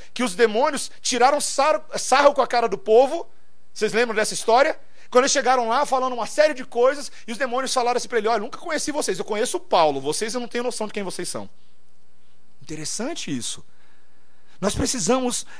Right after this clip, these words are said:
levar a sério essa advertência do Senhor contra o or-, orgulho espiritual. Esse orgulho de nós acharmos que, porque somos filhos de Deus agora, somos os donos de tudo. Podemos fazer qualquer coisa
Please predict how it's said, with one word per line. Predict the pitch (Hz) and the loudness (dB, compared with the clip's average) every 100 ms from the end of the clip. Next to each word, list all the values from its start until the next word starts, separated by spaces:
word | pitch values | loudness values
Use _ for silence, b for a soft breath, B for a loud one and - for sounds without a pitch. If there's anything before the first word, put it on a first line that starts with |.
| B B - - - - | B B -10 -10 -12 -8
levar | 196 202 226 | 4 4 6
a | 240 | 0
sério | - - - 233 240 190 | -2 -4 -2 2 2 2
essa | 180 202 | 2 2
advertência | 170 170 - - 214 208 | 0 -2 -2 -2 -4 -2
do | 185 | -2
Senhor | 185 185 185 | -2 -2 -4
contra | 196 185 185 | -2 -6 -6
o | 175 180 | -2 -2
or-, | 147 - | -2 0
orgulho | 190 143 117 165 226 208 | -2 -2 -8 -6 -4 -4
espiritual. | - - 143 135 139 113 104 104 - - - - - - B B B B | -4 -4 -6 -4 -4 -2 -4 -6 -10 -10 -10 -10 -10 -10 B B B B
Esse | 208 247 | 0 2
orgulho | 196 262 269 | 0 -2 -4
de | 220 | -2
nós | 240 233 | -2 0
acharmos | 202 214 226 214 | -2 0 0 0
que, | 208 B B | -8 B B
porque | 220 - 277 | 0 0 -4
somos | 269 277 262 - | -2 -2 -2 -4
filhos | - - 311 339 294 | -6 -4 -2 -2 -2
de | 185 | -4
Deus | 190 202 208 185 | 4 4 4 2
agora, | 160 147 151 190 226 - - | 0 2 4 2 -2 -8 -6
somos | - 247 220 | 6 6 6
os | 202 | 4
donos | 214 233 | 4 4
de | 202 | 0
tudo. | - 190 123 - b b | 0 0 0 -6 b b
Podemos | - 220 254 | 6 6 6
fazer | 233 196 | 0 0
qualquer | 226 196 196 | -2 0 -2
coisa | - 196 214 240 | 2 4 4 2